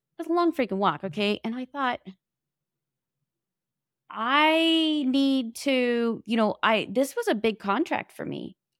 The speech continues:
I need to replace this, and quickly." And I already knew some conversations that I was in, and I,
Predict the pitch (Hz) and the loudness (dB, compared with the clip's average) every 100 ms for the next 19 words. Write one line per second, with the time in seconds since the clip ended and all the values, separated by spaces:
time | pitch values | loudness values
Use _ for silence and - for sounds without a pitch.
0 | _ - 208 240 262 262 262 254 254 214 | _ -2 0 2 2 2 2 2 0 -4
1 | 254 240 233 226 220 - 233 - - - | -4 -2 -2 -2 -2 0 -2 -2 -10 -12
2 | - - - 226 220 220 220 - - 440 | -16 -18 -4 0 2 2 0 -2 -2 -2
3 | - - - _ _ _ _ _ _ _ | -2 -10 -12 _ _ _ _ _ _ _
4 | _ _ _ _ _ - 262 269 254 262 | _ _ _ _ _ 2 6 6 6 4
5 | 254 - 240 - 226 277 453 392 330 302 | 2 2 0 2 2 2 2 2 2 0
6 | 285 269 277 254 214 226 220 214 196 196 | 0 2 2 0 -2 -4 -2 0 0 0
7 | 311 302 220 202 202 | 0 0 0 0 -2